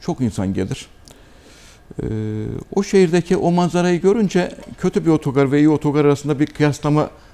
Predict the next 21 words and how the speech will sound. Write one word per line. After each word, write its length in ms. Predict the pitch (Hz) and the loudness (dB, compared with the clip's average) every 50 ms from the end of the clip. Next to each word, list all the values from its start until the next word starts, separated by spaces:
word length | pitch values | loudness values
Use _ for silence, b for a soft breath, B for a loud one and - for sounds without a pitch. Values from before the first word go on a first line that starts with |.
| b b | b b
yapar 400 | - 135 135 - 160 156 143 120 | 2 2 4 4 4 4 4 4
diye 120 | 117 123 110 | 4 4 4
il 120 | - 120 | 4 2
için 260 | 117 - - 113 107 | 0 0 0 -2 -2
düşünüyorum. 460 | 98 101 - - 104 101 104 120 151 - - b b b b b b b b b b b b | -2 -4 -6 -4 -2 -2 -2 -2 -4 -10 -16 b b b b b b b b b b b b
Ee, 400 | - 120 127 123 120 123 123 120 | -10 -6 -6 -4 -4 -6 -6 -6
Sayın 260 | - 170 185 208 202 | -2 0 0 2 4
Başkan'a 340 | 202 202 - - 208 208 202 | 4 2 2 2 2 2 2
bu 40 | 196 | 0
konuda 300 | - - 202 196 214 208 | 0 0 0 2 2 2
teşekkür 400 | - 214 196 - 220 214 - 226 | 2 2 2 2 0 2 6 4
ederim. 280 | 202 160 135 120 117 123 | 6 6 6 4 4 4
Yani 160 | 127 127 127 | 4 4 4
Elazığ'a 520 | 95 135 139 143 131 120 143 139 139 - - | 6 8 8 8 8 8 4 4 4 2 -4
bir 160 | - - 135 131 | -6 -2 2 2
otogar, 400 | 127 - 147 143 135 143 147 143 - - - - - - - _ _ - - | 2 2 2 0 2 2 2 2 -2 -16 -20 -20 -20 -20 -20 _ _ -14 -12
e, 40 | - - - - - 107 - - - - - | -10 -8 -8 -8 -8 -8 -8 -8 -8 -6 -2
yaptığı 400 | 117 123 127 - - - 139 139 | -2 -2 -2 -2 -2 0 2 4
için, 380 | 135 127 - - - 110 117 117 - - - - - - - - - - - - - - | 4 4 2 -2 -4 -4 -4 -6 -10 -18 -20 -20 -20 -20 -20 -20 -20 -20 -20 -20 -18 -10
kazandırdığı 640 | - 120 120 107 131 127 127 120 127 127 117 - 127 | -4 -4 -2 0 2 2 2 2 0 0 0 0 0
için, 360 | 127 123 110 - - 107 110 | 0 0 -2 -4 -6 -8 -8